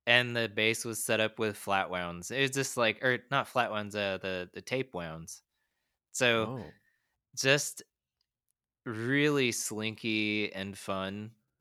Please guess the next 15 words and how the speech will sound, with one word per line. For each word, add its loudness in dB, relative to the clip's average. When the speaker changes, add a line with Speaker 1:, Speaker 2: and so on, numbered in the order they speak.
Speaker 1:
bass -2
when -4
I 0
was -4
done -4
just -8
doing -6
some -10
basic -4
setup -8
stuff -8
on -4
it, -8
and -2
the -2